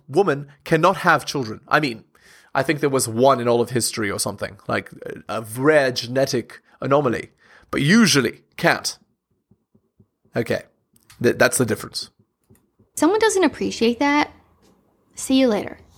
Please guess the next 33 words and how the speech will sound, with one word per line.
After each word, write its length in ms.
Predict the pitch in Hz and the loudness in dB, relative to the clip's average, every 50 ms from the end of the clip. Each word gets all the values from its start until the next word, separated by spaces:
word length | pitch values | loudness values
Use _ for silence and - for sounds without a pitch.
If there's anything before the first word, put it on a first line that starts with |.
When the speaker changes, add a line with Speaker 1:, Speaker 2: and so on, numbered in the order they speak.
| _ - - | _ -6 0
Speaker 2:
Number 240 | 247 240 240 294 285 | 0 2 4 2 2
four 380 | - - - 254 233 214 202 - | 0 2 2 2 4 4 2 0
is 260 | - - 202 196 - - | 0 -2 -4 -6 -6 -6
all 220 | - 247 294 339 349 | -2 0 2 2 2
my 240 | 339 330 330 339 - | 2 2 2 0 0
exes 500 | - 247 247 240 - - - 262 240 226 | 0 -2 -2 -2 -4 -2 0 0 0 -2
are 260 | - - 214 208 208 208 | -2 -4 -4 -4 -4 -6
crazy. 800 | - - - - 214 196 185 196 180 - - - - - - - - - | -10 -14 -14 -10 -8 -6 -6 -6 -6 -8 -10 -12 -14 -14 -18 -6 0 4
Speaker 1:
Ah, 280 | 151 151 147 139 127 | 4 6 6 4 2
Speaker 2:
You 40 | 117 | 0
know 60 | 117 | 0
Speaker 1:
yes. 500 | 127 123 117 107 110 - - - - - - - - - - - _ - | 0 0 0 -2 -4 -6 -6 -6 -8 -8 -10 -14 -20 -20 -20 -20 _ -8
Speaker 2:
what? 100 | 139 127 | -2 2
Speaker 1:
This 220 | 160 208 202 - | 2 2 2 2
is 120 | 202 170 156 | 2 2 2
a 80 | 160 | 0
gigantic 920 | 147 143 147 143 131 131 127 127 - 135 135 143 151 143 - - 143 135 - | 0 2 2 4 4 4 2 0 2 2 4 2 2 0 -4 -6 -8 -6 -6
red 180 | 131 117 113 - | -6 -6 -6 -6
flag. 440 | - - 120 120 113 101 98 - - _ _ _ _ _ _ - - - - _ _ _ _ _ | -6 -4 -2 -2 -2 -2 -6 -10 -16 _ _ _ _ _ _ -20 -20 -20 -20 _ _ _ _ _
If 260 | - 160 160 156 160 175 - - | 2 2 2 2 2 0 0 2
all 320 | 131 139 147 180 220 254 | 4 6 6 6 6 4
of 140 | 262 208 185 | 2 2 2
your 300 | 190 196 202 196 170 165 | 2 2 4 4 4 2
exes 340 | 165 165 - - 220 220 240 | 2 2 -2 -4 -2 0 0
are 100 | 240 240 | 0 0
crazy, 800 | 240 - - 233 226 262 262 220 156 131 120 110 143 208 - _ _ _ _ _ _ _ _ _ _ _ _ _ _ _ _ _ _ _ _ - | -2 -2 0 0 0 2 0 -2 -2 -2 -4 -4 -6 -10 -16 _ _ _ _ _ _ _ _ _ _ _ _ _ _ _ _ _ _ _ _ 0
it 240 | - 165 160 151 - | 2 2 2 2 0
means 440 | 139 143 180 247 269 247 233 202 151 | -4 -8 -6 -6 -6 -6 -4 -2 0
that 180 | 160 156 151 139 | 0 0 0 -2
you 680 | 131 113 107 113 123 147 180 202 208 208 208 208 - | -8 -10 -8 -6 -4 -2 0 2 2 2 4 4 4
are 220 | - 156 151 151 | 4 4 4 4
the 80 | 143 139 | 0 -2
problem. 540 | - - 143 127 117 107 104 98 87 104 | -2 2 2 2 2 0 -2 -8 -10 -12